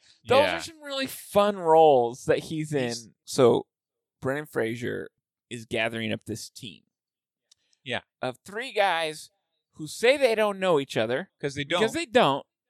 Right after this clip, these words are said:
Speaker 1: Yet they all work in the same circles and they kn-, all know who each other kind of is.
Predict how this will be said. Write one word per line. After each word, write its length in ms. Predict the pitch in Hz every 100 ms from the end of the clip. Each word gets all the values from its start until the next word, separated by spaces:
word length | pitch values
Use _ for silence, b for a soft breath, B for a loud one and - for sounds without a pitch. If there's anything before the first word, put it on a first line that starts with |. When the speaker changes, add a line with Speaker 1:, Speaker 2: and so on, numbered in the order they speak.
| _ _ _
Speaker 1:
Yet 220 | 190 247
they 140 | 247 233
all 400 | 240 320 320 220
work 200 | 220 247 254
in 120 | 220
the 40 |
same 300 | 202 233 240
circles 460 | 233 233 - 226 208
and 100 | 175
they 120 | 135
kn-, 160 | 143 160
all 260 | 190 254 247
know 280 | 233 220 180
who 380 | - 220 226
each 160 | 208 -
other 320 | 294 185 160 _ _ -
kind 400 | - 277 294 196
of 140 | 107
is. 580 | 69 69 - - - -